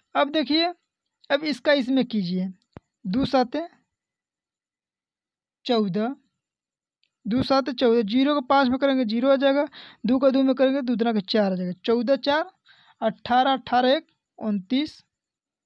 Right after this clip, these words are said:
सॉरी, अठारह एक उन्नीस, हासिल एक लगा अभी। अब अगला स्टेप है, दो का गुणा सात में कीजिए, दो साते चौदह, ज़ीरो के इसमें करेंगे तो ज़ीरो हो जाएगा,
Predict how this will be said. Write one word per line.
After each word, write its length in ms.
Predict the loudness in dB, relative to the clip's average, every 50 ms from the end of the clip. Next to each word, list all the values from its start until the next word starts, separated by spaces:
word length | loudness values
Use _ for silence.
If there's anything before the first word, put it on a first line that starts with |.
| _ _ -2
सॉरी, 240 | 0 2 2 0 -2 _ _ -20 -20 -20 _ _ _ -4
अठारह 640 | -4 -4 -4 -4 -2 0 2 2 2 2 0 -4 -4 -6 -4
एक 220 | -4 -4 -4 -4 -4
उन्नीस, 500 | -4 -2 -2 0 0 0 0 0 -4 -8
हासिल 360 | -8 -4 -2 -2 -2 -4 -10 -6 -2
एक 140 | -2 -2 0
लगा 280 | 0 0 2 2 2 2
अभी। 200 | 4 2 0 -2 -2 -6 _ _ _ _ _ _ _ _ _ _ _ _ _ _ _ -4
अब 240 | 0 0 0 0 _ _ _ _ _ _ _ _ _ _ _ _ _ _ _ _ _ _ _ _ _ _ _ _ _ _ _ _ _ _ _ _ _ _ _ -6
अगला 320 | -2 0 2 2 2 0
स्टेप 300 | 0 0 0 0 0 0
है, 200 | -2 -4 -4 -6
दो 260 | -10 -6 -6 -4 -4 -4
का 120 | -4 -4
गुणा 180 | -2 0 0 0
सात 320 | 0 0 0 0 0 0 -2
में 100 | -6 -6
कीजिए, 360 | -6 -6 -6 -4 -4 -4 -4 -6 -8 -8
दो 160 | -8 -8 -6 -4
साते 440 | -2 -2 -2 -2 -2 -6 -6 -6 -8 -12 _ _ _ _ _ _ _ _ -4
चौदह, 500 | 0 0 0 0 0 0 -2 -2 -2 -4 -6 _ _ _ -20 -20 _ _ -10
ज़ीरो 320 | -6 0 2 2 2 2 0
के 100 | 0 -2
इसमें 220 | -2 -2 -2 -4
करेंगे 260 | 0 0 0 0 0 -2
तो 80 | -2 -2
ज़ीरो 240 | 0 0 2 2
हो 80 | 2 2
जाएगा, 360 | 2 0 0 0 -2 -4 -6